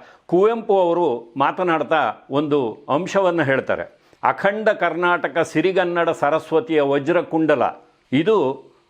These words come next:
ರಾಜ್ಕುಮಾರ್ ಅವರಿಗೆ ಅವರು ಕೊಟ್ಟಂತಹ ಒಂದು ಬಿರುದು. ಜೊತೆಗೆ ತಮ್ಮ ವಿಶ್ವಮಾನವ ತತ್ವವನ್ನ ಕೋಟಿ ಕೋಟಿ ಜನರಿಗೆ ತಲುಪಿಸಬಲ್ಲ ಒಬ್ಬ ವ್ಯಕ್ತಿ ಡಾಕ್ಟರ್ ರಾಜ್ಕುಮಾರ್ ಅಂತ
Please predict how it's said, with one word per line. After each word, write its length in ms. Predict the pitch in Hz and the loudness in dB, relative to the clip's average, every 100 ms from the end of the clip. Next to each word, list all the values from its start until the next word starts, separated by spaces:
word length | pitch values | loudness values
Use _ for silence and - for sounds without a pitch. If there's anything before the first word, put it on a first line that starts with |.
| _ | _
ರಾಜ್ಕುಮಾರ್ 680 | 110 127 170 - 175 165 160 | 0 0 0 -2 0 2 2
ಅವರಿಗೆ 300 | 147 139 139 | 2 0 0
ಅವರು 200 | 143 131 | 0 0
ಕೊಟ್ಟಂತಹ 480 | 113 135 151 151 127 | -2 0 0 0 0
ಒಂದು 440 | 143 135 120 110 | 0 0 -2 -2
ಬಿರುದು. 720 | 98 110 143 156 131 143 - - | -2 0 0 2 -2 -4 -12 -4
ಜೊತೆಗೆ 640 | 123 135 196 180 127 - - - _ - | 0 0 2 0 0 -6 -20 -20 _ -2
ತಮ್ಮ 200 | 143 175 | 0 2
ವಿಶ್ವಮಾನವ 920 | 160 147 147 208 214 190 180 185 175 | 2 0 0 0 2 2 2 2 2
ತತ್ವವನ್ನ 640 | 170 160 170 165 156 151 165 139 - - _ - | 0 -2 2 2 2 0 0 -2 -6 -20 _ -2
ಕೋಟಿ 360 | 165 214 208 | 2 2 -2
ಕೋಟಿ 360 | 165 175 196 196 | -2 -2 -2 -2
ಜನರಿಗೆ 520 | 160 165 170 170 160 | 0 0 0 0 0
ತಲುಪಿಸಬಲ್ಲ 800 | 143 160 180 180 175 160 151 147 147 98 - - | 0 0 0 -2 -2 0 0 2 0 -2 -10 -2
ಒಬ್ಬ 180 | 139 143 | 0 2
ವ್ಯಕ್ತಿ 640 | 151 151 147 175 147 107 123 | 2 2 0 -2 -2 -2 0
ಡಾಕ್ಟರ್ 300 | 135 143 131 | -2 -2 -2
ರಾಜ್ಕುಮಾರ್ 720 | 127 135 - 131 120 101 - 120 | -2 -2 -4 -2 0 -2 -4 -4
ಅಂತ 240 | 123 | -2